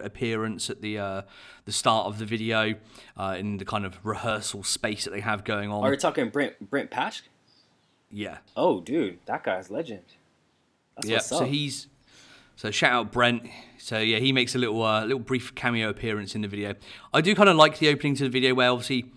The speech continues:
Speaker 1: Pharrell is going to this, um, kind of rehearsal space where the dancers are, where the band are, and he's on his kind of B M X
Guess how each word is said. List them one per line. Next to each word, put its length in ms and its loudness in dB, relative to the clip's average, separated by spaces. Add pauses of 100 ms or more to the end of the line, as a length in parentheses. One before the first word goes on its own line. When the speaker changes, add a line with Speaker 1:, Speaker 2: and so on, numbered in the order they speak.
(340)
Speaker 1:
Pharrell 340 4
is 140 2
going 360 6
to 120 -4
this, 720 0
um, 440 0
kind 140 0
of 60 0
rehearsal 560 2
space 540 0
where 120 2
the 80 -6
dancers 520 -2
are, 200 -2
where 120 -4
the 80 -6
band 420 2
are, 360 2 (520)
and 120 2
he's 140 4
on 160 2
his 160 -2
kind 180 0
of 60 -6
B 160 4
M 120 2
X 580 -2